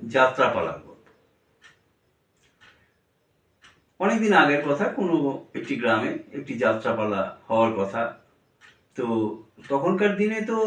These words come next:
উম, এত উন্নত সব কিছু ছিল না, বহু আগের কথা। তখন সাধারণত পৌরাণিক পালা, রামযাত্রা ইত্যাদি অভিনীত হতো। আর একেবারে গ্রামের বাচ্চা কাচ্চা, বুড়ো বুড়ি সবাই দল বেঁধে,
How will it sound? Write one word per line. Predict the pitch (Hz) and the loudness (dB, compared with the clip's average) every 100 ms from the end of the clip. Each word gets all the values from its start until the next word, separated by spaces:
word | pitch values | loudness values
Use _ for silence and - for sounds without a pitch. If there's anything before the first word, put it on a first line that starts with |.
| 208 190 | 2 2
উম, | 170 135 120 117 113 110 101 | 0 0 0 0 0 0 -4
এত | 135 127 | -6 -4
উন্নত | 143 139 135 120 | 0 0 0 -4
সব | 139 135 - | -6 -6 -6
কিছু | 143 160 | -8 -6
ছিল | 151 135 165 | -4 -2 -2
না, | - - - _ _ _ - - | -4 -6 -12 _ _ _ -20 -16
বহু | 165 190 277 254 | -2 0 2 4
আগের | 160 131 120 | 4 2 -2
কথা। | 117 113 139 - _ _ - | -4 -4 -8 -12 _ _ -4
তখন | 160 208 | -2 0
সাধারণত | 185 185 208 202 202 | 0 0 0 0 -4
পৌরাণিক | 180 151 147 139 143 - | -4 -2 2 2 2 0
পালা, | 120 117 - - _ 127 | -2 -2 -6 -12 _ 0
রামযাত্রা | 113 113 110 101 - | 2 2 0 -2 -4
ইত্যাদি | 180 - 123 139 170 - _ _ - - | -4 -4 -4 -4 -6 -10 _ _ -20 -6
অভিনীত | 160 131 98 - | 0 2 0 -4
হতো। | - - - _ _ _ - - _ - _ _ | -12 -18 -20 _ _ _ -20 -20 _ -20 _ _
আর | 92 104 92 - - - _ _ _ _ _ _ | -2 0 -2 -4 -12 -20 _ _ _ _ _ _
একেবারে | 175 170 214 214 | 2 4 4 2
গ্রামের | 175 160 160 175 | 2 4 4 2
বাচ্চা | 147 127 - 156 | 2 0 2 0
কাচ্চা, | 147 - 156 139 | 0 -2 -2 -2
বুড়ো | 117 123 135 | -2 -2 -2
বুড়ি | 131 117 113 147 | -2 -4 -6 -6
সবাই | 160 104 107 127 113 | -8 -6 -4 -4 -2
দল | 101 123 147 | -2 -2 -2
বেঁধে, | 117 110 - | -4 -4 -4